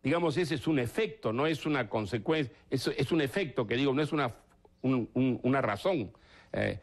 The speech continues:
y es precisamente esa cultura del espectáculo la que ha ido convirtiendo al periodismo cada vez más en un periodismo amarillo. Afortunadamente quedan todavía, digamos, eh, algunos islotes de resistencia, pero la tendencia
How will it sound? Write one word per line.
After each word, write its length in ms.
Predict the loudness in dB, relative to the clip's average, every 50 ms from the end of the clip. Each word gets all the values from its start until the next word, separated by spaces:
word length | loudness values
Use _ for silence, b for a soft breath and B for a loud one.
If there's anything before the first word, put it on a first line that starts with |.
| B B
y 160 | 0 0 2 2
es 100 | 0 0
precisamente 920 | 0 0 0 0 0 0 2 2 2 2 0 0 -2 0 0 0 0 0
esa 260 | 0 -2 -2 -4 -4
cultura 640 | -2 -2 -4 -2 0 2 2 2 4 2 2 0 0
del 220 | -2 -4 -4 -4
espectáculo 880 | -4 -4 -4 -4 -6 -4 -2 -2 -2 -2 -2 -2 0 2 2 0 0 B B B B B B B 0
la 200 | 0 0 0 0
que 200 | 0 0 2 2
ha 100 | 2 2
ido 380 | 2 4 4 2 2 0 0
convirtiendo 840 | -2 -2 0 0 0 0 -2 -2 -2 -2 0 2 2 2 2 2 2
al 160 | 0 0 -2
periodismo 600 | -4 -2 0 0 2 2 2 2 2 0 0 0
cada 260 | 0 0 2 2 2
vez 180 | 2 0 0 0
más 240 | -2 -2 -2 -2 -4
en 140 | -2 -2
un 120 | -2 -2 0
periodismo 520 | 0 0 2 2 2 2 2 2 2 2
amarillo. 580 | 2 2 2 2 2 2 2 2 2 0 0 B B B B B B -4
Afortunadamente 960 | -2 0 0 0 0 2 2 2 2 2 0 0 2 2 0 0 -2 -4 -4
quedan 320 | -2 0 0 0 0 0
todavía, 480 | 0 2 2 2 2 2 2 2 2 2
digamos, 560 | 2 2 2 2 2 0 0 -2 -6 -10 b b b b b b b b
eh, 360 | -4 -2 0 0 0 -2 -2 -4 -8 -6 -2
algunos 640 | 0 2 2 4 4 4 4 2 0 -2 -4 -6 -6
islotes 560 | -4 -2 0 2 2 0 0 0 -2 -2 0
de 120 | 0 0 0
resistencia, 960 | 0 -2 -2 -4 -4 -4 -2 -2 0 2 2 2 0 0 -2 -4 -4 -4 -4
pero 220 | -2 0 2 2
la 200 | 2 2 0 0
tendencia 840 | 0 0 0 0 0 2 2 2 2 0 0 0 0 0 -2 -2